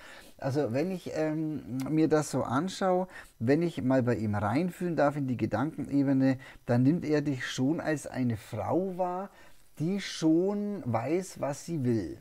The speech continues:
Ne? Königin der Schwerter, das ist immer eine Frau, die hat was im Kopf, die weiß, was sie will. Aber auf der anderen Seite entnehme ich in seinen Gedanken schon so ein bisschen einen inneren Konflikt oder, oder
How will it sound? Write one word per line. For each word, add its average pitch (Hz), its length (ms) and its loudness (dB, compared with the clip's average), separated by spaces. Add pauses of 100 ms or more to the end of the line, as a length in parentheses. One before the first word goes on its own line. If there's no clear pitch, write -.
(140)
Ne? 180 320 -2
Königin 156 500 -2
der 110 100 -2
Schwerter, 156 520 -2
das 117 200 -4
ist 117 220 -12
immer 165 200 0
eine 156 180 -2
Frau, 135 320 2
die 123 220 -2
hat 123 160 0
was 104 200 -2
im 98 140 -6
Kopf, 190 340 -4
die 117 180 -2
weiß, 113 340 2
was 107 180 -6
sie 90 180 -8
will. 135 300 0 (920)
Aber 170 540 6
auf 147 180 -4
der - 180 2
anderen 135 300 4
Seite 175 340 2
entnehme 156 440 2
ich 175 60 -2
in 165 120 -2
seinen 143 320 2
Gedanken 139 520 0
schon 165 240 -2
so 170 60 -4
ein 170 80 -2
bisschen 156 320 0
einen 120 300 2
inneren 151 440 4
Konflikt 123 680 -2
oder, 135 240 0
oder 117 340 2